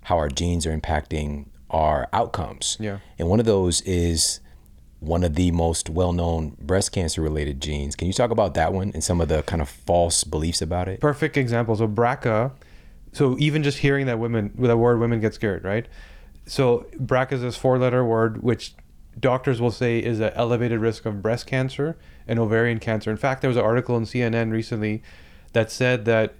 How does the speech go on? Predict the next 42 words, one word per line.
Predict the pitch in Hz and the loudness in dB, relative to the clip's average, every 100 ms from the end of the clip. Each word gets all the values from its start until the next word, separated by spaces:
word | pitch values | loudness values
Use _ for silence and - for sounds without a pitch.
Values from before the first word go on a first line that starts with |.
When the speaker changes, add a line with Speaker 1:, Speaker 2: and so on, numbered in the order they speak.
| - | -4
Speaker 2:
if | 123 127 | 0 2
a | |
woman | 113 123 123 | 2 2 2
has | 123 110 | 2 0
braca, | 104 110 113 101 117 - - - - - | 2 2 2 0 -2 -6 -16 -20 -20 -6
and | 113 113 | -2 2
that | 110 | 2
doesn't | 120 120 | 2 0
even, | 110 | 0
don't | 110 123 | 2 2
even | 123 | 2
explain | 107 - 113 | 0 0 0
what | 107 | 2
that | 101 | 0
means, | 110 117 107 - - - - - | 2 0 -2 -6 -18 -20 -20 -10
you | 117 | -4
should | 120 117 | -2 -2
cut | 123 131 | -2 -2
your | |
fallopian | 120 113 107 107 | 0 0 0 -2
tubes | - 110 95 | -2 -2 -2
out | - - | -6 -6
to | 104 | -4
prevent | 113 110 113 - | 0 2 0 0
ovarian | 113 104 107 101 | 0 2 0 -2
cancer, | 98 95 98 - - - - | -6 -6 -10 -12 -16 -20 -8
right? | 101 | -4
This | 107 | -2
was | 120 117 | -2 0
in | 120 | -2
C | - 117 | -2 -2
N | 104 | -2
N. | 92 - - - - - - | -4 -10 -20 -20 -20 -20 -4
So | 123 | 0
what's | 117 147 | 2 2
actually | 123 127 - 123 | 0 -2 -2 0
going | 117 107 | 2 2
on? | 101 92 | 0 -4
braca | - 107 120 135 156 | -6 0 2 2 0
doesn't | 123 120 131 | 2 2 0
cause | - - 120 143 | 0 0 2 2
cancer. | - 107 95 - 98 165 | -2 -4 -4 -4 -4 -4